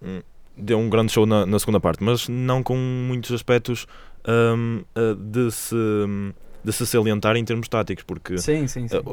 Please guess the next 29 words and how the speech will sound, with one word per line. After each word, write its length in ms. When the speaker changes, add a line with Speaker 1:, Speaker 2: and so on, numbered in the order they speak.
Speaker 1:
o, 60
Speaker 2:
isso 200
sim. 80
Speaker 1:
o, 220
o, 300
o, 340
a, 140
ahm, 580
a 100
maneira 280
de 60
jogar 120
do 100
Porto 220
era 240
a 40
bola 220
para 100
o 20
Marega. 320
Bola 320
para 80
o 40
Marega 640
e 420
o 60
Marega 320
que 260
construa. 480